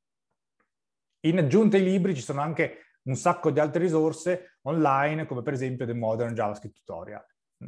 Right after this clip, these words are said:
che è un sito in cui è una serie di tutorial, eh, specifici su alcuni aspetti di JavaScript come linguaggio di programmazione in generale. E noi alcuni di questi li utilizzeremo o, come vi dicevo, li abbiamo usati per, nella preparazione del materiale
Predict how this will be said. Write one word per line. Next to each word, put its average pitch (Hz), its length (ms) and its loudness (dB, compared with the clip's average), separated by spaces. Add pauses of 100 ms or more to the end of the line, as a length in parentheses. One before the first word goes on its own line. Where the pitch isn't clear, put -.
(120)
che 104 120 -12
è - 20 -12
un 131 100 -10
sito 123 680 -8
in 117 100 -12
cui 110 120 -6
è - 20 -2
una 110 100 -6
serie 107 220 -6
di 107 80 -8
tutorial, 104 680 -8 (320)
eh, 104 220 -16
specifici 131 680 -6
su 117 80 -4
alcuni 120 300 -6
aspetti - 540 -10
di 104 80 -12
JavaScript 107 680 -14
come 101 220 -14
linguaggio 104 360 -12
di 98 60 -14
programmazione 98 800 -14 (380)
in 113 180 -14
generale. 87 600 -16 (440)
E - 80 -4
noi 170 140 2
alcuni 156 240 -2
di 156 80 0
questi 135 320 -2
li 113 40 -6
utilizzeremo 117 640 -2
o, 123 280 -6
come 107 180 -10
vi 113 100 -6
dicevo, 110 380 -8
li 107 80 -4
abbiamo 107 260 -6
usati 98 400 -10 (320)
per, 104 380 -8
nella 110 180 -6
preparazione 110 540 -10
del 101 100 -8
materiale 90 600 -14